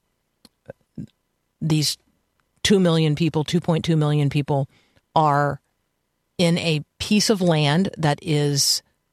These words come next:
one of the most densely populated places on earth, where they have been told to evacuate and where there is, um, round-the-clock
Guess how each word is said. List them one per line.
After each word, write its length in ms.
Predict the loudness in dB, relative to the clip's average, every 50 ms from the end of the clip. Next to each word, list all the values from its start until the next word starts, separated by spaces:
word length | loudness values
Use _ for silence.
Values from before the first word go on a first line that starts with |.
| _ _ _ _ _ _ _ _ _ _ _
one 280 | -2 0 2 4 4 2
of 100 | 2 2
the 60 | 2
most 340 | 2 2 2 0 -2 -2 -2
densely 480 | 0 0 0 0 -2 0 0 0 0
populated 720 | 0 -4 -4 0 0 0 0 0 -2 0 0 0 -2 -4 -4
places 400 | -4 -2 -2 -2 -2 -4 -4 -4 -2
on 180 | -2 -2 -2
earth, 400 | -2 -2 -4 -2 -4 -4 -8 -12 _ _ _ _ _ _ _ _ _ _ _ _ _
where 160 | 0 2 2
they 160 | 2 2 2
have 160 | 2 0 0
been 160 | 0 0 0 0
told 240 | 0 -2 -2 0
to 100 | 0 0
evacuate 840 | 0 0 0 0 2 2 2 2 0 0 -2 0 -2 -2 -4 -6 -8 -6
and 200 | -4 -2 -2 0
where 180 | 0 0 0 0
there 180 | 0 0 -2 -2
is, 520 | -2 -2 0 0 0 0 0 -2 -4 -6 -10 _ _ _ _ _ _ _ _ -2
um, 360 | -2 0 0 0 -2 -2 -4 -6 _
round-the-clock 960 | 0 2 2 4 4 4 2 0 -2 0 0 2 2 2 0 -2 -8 -18 -20